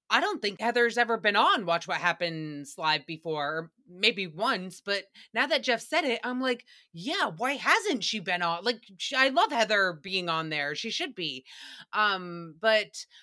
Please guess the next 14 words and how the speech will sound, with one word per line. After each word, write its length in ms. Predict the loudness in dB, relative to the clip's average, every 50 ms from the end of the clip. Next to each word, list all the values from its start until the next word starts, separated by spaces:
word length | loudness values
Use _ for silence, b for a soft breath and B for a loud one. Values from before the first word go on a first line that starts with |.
| B B _
I 120 | 0 0
did 340 | 0 0 -2 -4 -4 -4 -2
watch 280 | 0 0 0 0 -2 -8 -4 -2
a 100 | -2 -2
Watch 280 | 0 0 -2 -2 -2
What 100 | -4 -2
Happens 340 | -2 -2 -2 -2 -4 -8 -2
Live 380 | 2 2 2 2 2 -2 -4 -4
with 180 | -4 -4 -2 2
Erica 380 | 4 4 4 4 4 2 -2 -2
Jane, 640 | -2 -2 -4 -2 -2 -2 -4 -6 -8 -10 -12 -16 b b b b b
who 180 | _ -4 -4 -2
was 260 | 0 0 -2 -2 -2
looking 600 | -4 -4 -2 0 -2 0 0 0 0 -2 -4 -6